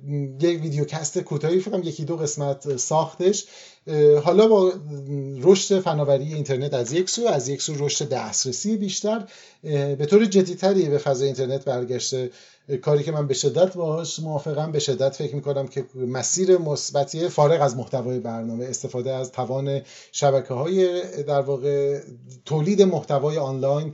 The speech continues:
تولید محتوای اینترنتی، اه، اونم به خصوص در عصر حاضر یکی از گزینه‌های فوق‌العاده خوب برای برنامه سازانیه که به هر دلیلی در واقع می‌خوان اون برنامه‌ای رو بسازن که مورد نظر خودشون و مخاطب هستش.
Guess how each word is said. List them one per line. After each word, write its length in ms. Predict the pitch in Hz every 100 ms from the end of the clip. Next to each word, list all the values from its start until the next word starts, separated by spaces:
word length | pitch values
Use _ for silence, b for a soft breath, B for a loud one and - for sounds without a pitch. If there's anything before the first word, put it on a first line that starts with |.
| B B _
تولید 300 | 147 151 185
محتوای 520 | 165 120 139 131 143
اینترنتی، 840 | 143 123 131 123 117 - 131 135 127 B B -
اه، 100 | 143
اونم 480 | 135 139 165 156 151
به 60 |
خصوص 300 | 147 143 147
در 180 | 143 131
عصر 300 | 135 127 131 123 139 131
حاضر 420 | 104 127 117 147
یکی 360 | 143 151 156 156
از 160 | 139 123
گزینه‌های 580 | 127 120 123 113 139
فوق‌العاده 640 | 143 - 226 190 151 135 139
خوب 300 | - 147 139
برای 420 | 127 120 127 135
برنامه 440 | 117 113 117 117
سازانیه 540 | 113 123 110 123 139 135
که 280 | 147 160 151 B B
به 100 | 190
هر 180 | 170 175
دلیلی 680 | 160 147 151 160 170 165 - 131 127 - _ 131 123 113
در 160 | 127
واقع 480 | 120 123 135 135 135
می‌خوان 340 | 135 123 143
اون 240 | 156 160 151
برنامه‌ای 540 | 131 131 131 131 175
رو 100 | 185
بسازن 540 | 175 156 170 165 185 214
که 120 | 170
مورد 280 | 143 131 127
نظر 420 | 123 113 123 127
خودشون 440 | - 127 123 139
و 120 | 139
مخاطب 420 | 139 - 135 135 101
هستش. 380 | 98 - 104